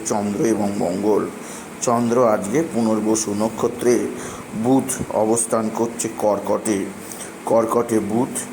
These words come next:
বক্রি ত্যাগ করেছে, বুধ কর্কটে অশ্লেষা নক্ষত্রে,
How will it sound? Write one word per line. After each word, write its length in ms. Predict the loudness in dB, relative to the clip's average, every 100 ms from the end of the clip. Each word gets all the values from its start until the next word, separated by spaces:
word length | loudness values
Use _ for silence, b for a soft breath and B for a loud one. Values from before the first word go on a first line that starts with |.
| -2
বক্রি 380 | 0 0 -2 -6 -2
ত্যাগ 200 | -2 -2 0
করেছে, 340 | 2 2 2 0 -2 B B B B -4
বুধ 220 | 0 0 -4 0
কর্কটে 520 | 0 2 0 0 0 0 0
অশ্লেষা 580 | -2 -2 0 0 2 0
নক্ষত্রে, 640 | 0 -2 -2 -4 -2 0